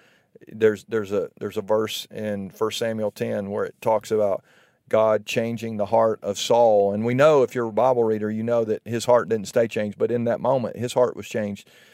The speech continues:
And I've got a friend, he said, "I think if God can change Saul's heart, he probably can change mine. So I just pray all the time, 'God, change my heart. Give me the right heart.'" That, that's a very simple prayer. As we start,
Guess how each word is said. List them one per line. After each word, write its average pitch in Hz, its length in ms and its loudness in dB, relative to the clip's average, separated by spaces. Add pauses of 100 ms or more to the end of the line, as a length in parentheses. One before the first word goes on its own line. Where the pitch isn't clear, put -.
(400)
And 104 460 0
I've - 140 -2
got 113 100 -2
a 113 60 -4
friend, 117 280 -6
he 107 80 -12
said, 110 200 -2
"I 101 80 0
think 151 240 -6
if 110 120 -4
God 117 280 0
can 107 140 -6
change 107 280 -4
Saul's 117 280 4
heart, 104 180 -2
he 101 60 -8
probably 104 240 0
can 101 180 -14
change 101 260 -4
mine. 98 220 -2
So - 120 -2
I 104 60 2
just 98 160 -12
pray 107 160 2
all 92 140 0
the 95 60 -10
time, 101 220 -6
'God, 92 320 -2 (520)
change 110 260 0
my 95 100 -4
heart. - 320 -6
Give 107 140 -8
me 107 60 -8
the 104 80 -8
right 87 160 -4
heart.'" 98 260 -4
That, 180 140 0 (160)
that's 156 320 -6
a 120 40 -2
very 143 500 0
simple 117 460 -4
prayer. 110 440 0 (500)
As 107 140 -10
we 123 100 -4
start, 131 300 4